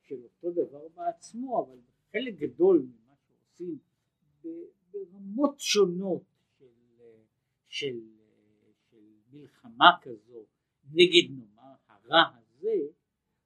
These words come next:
הוא ביסודו של דבר שאני עושה, אני יוצר בלוקים שאינם מאפשרים ל-,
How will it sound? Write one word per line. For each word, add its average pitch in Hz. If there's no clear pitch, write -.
הוא 269
ביסודו 190
של 220
דבר 208
שאני 190
עושה, 196
אני 160
יוצר 190
בלוקים 135
שאינם 202
מאפשרים 156
ל-, 127